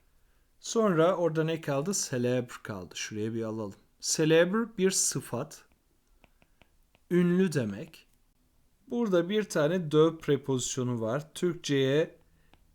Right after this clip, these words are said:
den, dan karşılığını veriyor ama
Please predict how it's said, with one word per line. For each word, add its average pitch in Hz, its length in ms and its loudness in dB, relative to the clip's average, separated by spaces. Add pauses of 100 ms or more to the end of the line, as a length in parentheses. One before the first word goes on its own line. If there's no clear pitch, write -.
(140)
den, 151 380 4
dan 156 280 2
karşılığını 127 720 -4
veriyor 156 500 0
ama 156 380 -2